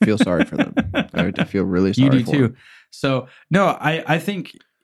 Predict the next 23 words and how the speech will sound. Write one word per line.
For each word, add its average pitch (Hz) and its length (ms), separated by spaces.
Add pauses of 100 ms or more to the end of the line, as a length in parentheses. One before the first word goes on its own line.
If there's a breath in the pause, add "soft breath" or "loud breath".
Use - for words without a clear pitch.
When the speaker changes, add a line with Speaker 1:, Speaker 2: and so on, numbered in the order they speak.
(140)
Speaker 2:
I 143 100
think 185 180
when 190 80
I'm 165 100
looking 156 280
at 147 100
this 139 120
team, 127 400
if 131 200
Speaker 1:
'Cause 151 160
it 170 80
was, 160 320
it 170 80
wasn't 214 320
just 170 240
the 120 80
work, 127 360
it 110 60
was 117 160
the - 80
snaps - 680
too. 85 240
Fournette 101 460